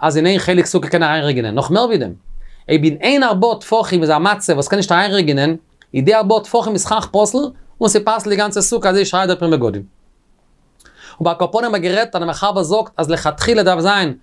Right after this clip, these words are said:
שיראו ממנו כוכבים הגדולים, די אחרונים זאגן, אז זיי נאך בעסער, אז זיי קענען זען, אפילו כוכבי לילה. אבער ביי די עבד, אפילו מעובר כמבית, איז כשר.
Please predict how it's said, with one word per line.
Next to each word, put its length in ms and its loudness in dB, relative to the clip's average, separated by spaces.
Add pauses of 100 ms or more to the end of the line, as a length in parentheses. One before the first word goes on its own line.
(140)
שיראו 520 4
ממנו 200 0
כוכבים 340 0
הגדולים, 440 2 (380)
די 80 2
אחרונים 460 0
זאגן, 560 2 (220)
אז 140 -2
זיי 100 2
נאך 140 2
בעסער, 400 2
אז 40 0
זיי 100 0
קענען 200 2
זען, 160 4
אפילו 240 0
כוכבי 300 0
לילה. 280 2 (720)
אבער 400 2
ביי 120 -2
די 160 2
עבד, 280 2
אפילו 260 -2
מעובר 240 2
כמבית, 520 0
איז 120 -4
כשר. 340 -2